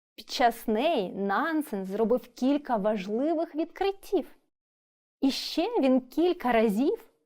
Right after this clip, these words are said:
потрапив у мертві води у норвезьких фьордах та біля півострова Таймир.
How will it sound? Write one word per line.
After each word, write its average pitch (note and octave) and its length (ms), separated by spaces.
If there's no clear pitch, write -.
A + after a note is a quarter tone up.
потрапив D#4 1040
у A3+ 100
мертві G#3 680
води A#3+ 600
у C4+ 100
норвезьких C#4 800
фьордах F4 540
та A3 100
біля A3+ 260
півострова C4+ 640
Таймир. F4 360